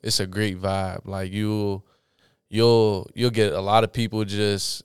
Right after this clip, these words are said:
just happy people. Like, everybody just smiling, happy, having a good time, loving to be here. Like, they hear so much about Blacksburg and, like, what it means to, um, the community and the town and the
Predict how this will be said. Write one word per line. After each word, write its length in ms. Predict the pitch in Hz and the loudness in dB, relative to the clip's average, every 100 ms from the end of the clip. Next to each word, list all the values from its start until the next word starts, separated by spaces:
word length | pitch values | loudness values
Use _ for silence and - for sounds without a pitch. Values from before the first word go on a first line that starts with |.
| - | -8
just 280 | 123 120 - | -4 -4 -4
happy 340 | - 156 180 113 | 0 2 2 -2
people. 220 | 110 101 | -4 0
Like, 260 | 104 147 - | 2 2 4
everybody 360 | 156 147 151 | 4 6 2
just 280 | 135 120 - | 2 0 -2
smiling, 440 | 113 110 117 117 107 | 0 4 4 4 4
happy, 540 | 110 110 - 113 101 | 4 4 2 -2 0
having 260 | 104 107 104 | 0 0 0
a 60 | |
good 180 | 98 104 | 0 0
time, 380 | - 101 101 98 - _ - | 0 0 -2 -4 -10 _ -6
loving 420 | 95 107 113 107 | 4 8 8 4
to 80 | 104 | 0
be 240 | 95 104 | -2 -2
here. 300 | 104 101 98 - _ _ | 0 -2 -2 -8 _ _
Like, 440 | - 95 92 90 80 | -10 -6 -6 -8 -2
they 160 | 110 | 0
hear 380 | 110 110 107 101 | 2 2 2 0
so 240 | - 107 | -2 -2
much 260 | 104 101 101 | -2 -2 -4
about 300 | 92 95 90 | -4 -4 -2
Blacksburg 600 | 98 95 98 98 101 98 | -4 -4 -6 -4 -4 -4
and, 160 | 98 90 | -6 -8
like, 200 | 90 82 | -10 -4
what 160 | 107 | -2
it 80 | 98 | 0
means 300 | 95 107 101 | -2 -2 -2
to, 340 | - 95 82 90 | -2 -4 -2 -2
um, 280 | 95 92 - | -2 -6 -12
the 120 | - 98 | -12 -10
community 440 | - 104 104 98 | -6 -4 -2 -4
and 100 | 92 | -6
the 60 | 90 | -8
town 280 | - 98 - | -6 -4 -4
and 160 | 98 | -6
the 160 | 95 - | -6 -10